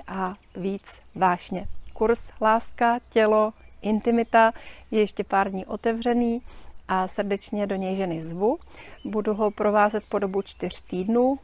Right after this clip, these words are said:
Každý týden se otevírá video, kde jsou informace, meditace, praktická cvičení a také pak odpovídám na aktuální otázky žen, které jsou, jsou účastné na tom kurzu. Plus máme uzavřenou facebookovou skupinu,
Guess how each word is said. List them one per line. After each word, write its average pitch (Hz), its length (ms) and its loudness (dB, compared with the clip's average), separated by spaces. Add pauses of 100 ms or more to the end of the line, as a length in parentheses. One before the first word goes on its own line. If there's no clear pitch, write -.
(120)
Každý 202 280 -2
týden 208 260 -2
se - 140 -2
otevírá 185 640 -2
video, 240 580 2 (200)
kde 196 200 -4
jsou 180 340 -2 (120)
informace, 254 800 0 (260)
meditace, 202 760 2 (480)
praktická 214 580 2
cvičení 214 600 -2 (480)
a 196 180 4
také 208 240 -2
pak 208 200 -2
odpovídám 202 640 -2
na 196 160 -6
aktuální 254 560 0
otázky 196 580 -2
žen, 202 420 -2
které 190 300 -2
jsou, 180 340 -6 (140)
jsou - 240 -6 (200)
účastné 208 580 -2
na 220 100 0
tom 226 160 -2
kurzu. 190 440 -2 (480)
Plus 226 360 -2
máme 202 460 0
uzavřenou 202 500 0
facebookovou 226 720 0
skupinu, 208 600 -2